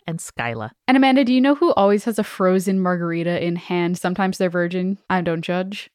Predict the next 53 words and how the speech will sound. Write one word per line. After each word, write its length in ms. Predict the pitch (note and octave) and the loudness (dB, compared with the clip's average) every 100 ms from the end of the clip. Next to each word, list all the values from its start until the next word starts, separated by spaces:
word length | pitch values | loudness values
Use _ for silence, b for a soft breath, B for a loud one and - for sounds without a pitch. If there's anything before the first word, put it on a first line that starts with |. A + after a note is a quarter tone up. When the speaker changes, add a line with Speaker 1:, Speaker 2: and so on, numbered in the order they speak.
| - | -4
Speaker 1:
Is 120 | A#3 | 0
it 80 | E4 | 2
our 300 | G4 D4+ - | 4 4 2
legend 360 | G#3+ F3 F#3+ | 0 0 2
level 180 | E3+ E3 | 2 0
patrons, 480 | - E3+ - F3+ G3 | 0 -2 0 2 2
Audra, 360 | - D#3 D#3+ F3+ | 2 0 2 0
Avonlea, 540 | - E3 E3 D#3+ E3 E3+ | 0 0 -2 -2 -4 -6
Chelsea, 460 | - D#3 - E3 | -4 -4 -4 -8
Clara, 440 | - F3 D#3 D#3+ E3 | -4 0 2 2 0
Donald, 460 | D3+ D3+ D#3 D#3+ | -2 0 -2 -4
Drew, 400 | - D#3 D#3 D#3+ | -4 -2 0 -2
Eden, 320 | - F3 E3+ D#3+ | -2 -4 -2 -4
Francis, 480 | - D3+ D#3 E3+ | -4 -4 -2 -8
Jack 300 | - C#3+ D3 | -8 -12 -10
Marie, 240 | E3 D#3+ D#3+ | -8 -6 -4
Josie, 420 | D#3 C#3+ D3+ D3+ | -4 -4 -4 -4
Lotta, 380 | D3 C#3+ D3 C#3+ | -2 0 0 -2
Mark, 320 | D#3+ D#3 - | 0 -2 -2
Morgan, 380 | F#3+ D#3 D3+ D#3 | -6 -4 -4 -6
Necrofancy, 560 | D3+ D#3 - C#3+ - - | -6 -8 -8 -10 -10 -10
Sarah, 340 | - C#3+ D3+ | -4 -2 -2
and 140 | D#3+ D#3 | -4 -4
B 100 | C#3+ | -4
M 120 | C#3 | -6
E 40 | |
F 80 | C3+ | -6
Scotty? 380 | - C#3 C#4+ - _ - | -4 -2 -2 -6 _ -10
Speaker 2:
It 140 | - A#3 | -4 2
is. 380 | C4 C#4+ G3 | 4 4 2
They 100 | G3 | -2
even 240 | G3 B3 C#4 | 0 4 4
sometimes 440 | A#3 A3 A#3 A3+ | 2 -2 -4 -2
have 200 | G#3 F#3+ | -4 -2
those 180 | F#3+ F3+ F3 | -2 -2 -4
avocado 560 | F3+ F3+ - F3+ F#3+ | -4 -6 -6 -4 -2
ones 320 | G#3 A3+ A#3 | -2 0 -2
that 120 | F#3 E3+ | -2 -4
are, 80 | |
like, 160 | E3 D#3+ | -4 -4
kinda 220 | G3 F3 | -4 -4
creamy 340 | - F3 F3+ G3 | -4 -4 -4 -4
'cause 200 | F3 D#3+ | -6 -6
you 80 | |
add 200 | - D#3+ E3 | -6 -6 -8
full 280 | - D#3+ | -10 -10
chunks 320 | D#3 D#3+ D#3+ E3+ | -6 -6 -6 -6
of 80 | |
avocado 520 | D#3 - - D#3+ D#3+ E3 | -8 -8 -8 -8 -6 -6
into 240 | F3+ A3+ | -6 -6
it. 160 | A#3+ A3+ | -2 0
Speaker 1:
Oh, 100 | G#3 | 0
dang. 500 | C#3+ A3+ C#4+ - | 0 -2 -2 -6